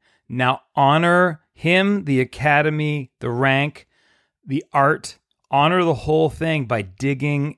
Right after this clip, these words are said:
in. I didn't, I, listen, I trained six days last week. I did, like, twelve or thirteen hours of jujitsu last week.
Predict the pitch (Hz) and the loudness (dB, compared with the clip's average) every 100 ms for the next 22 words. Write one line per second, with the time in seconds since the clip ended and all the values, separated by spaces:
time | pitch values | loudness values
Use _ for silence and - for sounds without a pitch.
0 | - 151 135 110 107 - _ _ _ _ | -4 0 0 -2 -8 -16 _ _ _ _
1 | _ _ _ - 180 208 226 233 226 160 | _ _ _ 0 2 2 0 -2 0 0
2 | 185 - _ 190 202 196 151 147 - 165 | 0 -4 _ -2 0 0 -4 -6 -8 -6
3 | 170 208 214 - - 185 - 151 147 123 | -4 0 0 0 -4 -6 0 2 2 2
4 | 127 117 - 123 123 123 156 123 - 143 | 2 0 -2 -4 -2 -2 0 -2 0 0
5 | 127 127 - 127 113 120 110 113 117 104 | 0 -2 -4 -4 -4 -6 -4 -2 -4 -4
6 | 104 98 107 107 110 - 120 107 104 107 | -8 -6 -6 -4 -6 -6 -4 -2 -4 -4
7 | - 107 104 - | -6 -4 -4 -8